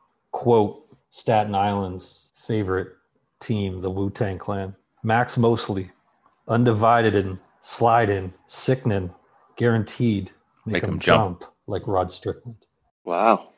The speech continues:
Speaker 2: That's, that's who I, I, I couldn't, I was, it was Harper or Strickland for me.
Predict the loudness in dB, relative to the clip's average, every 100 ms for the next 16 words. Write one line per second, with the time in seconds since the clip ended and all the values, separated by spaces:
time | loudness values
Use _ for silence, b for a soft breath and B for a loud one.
0 | _ -4 -4 -4 -4 -2 -2 0 2 4
1 | 4 2 0 -2 -2 -2 -2 -10 _ -4
2 | -2 -2 -6 -8 -6 2 4 4 2 2
3 | 0 -2 -2 -2 -8 -8 -10 -10 -14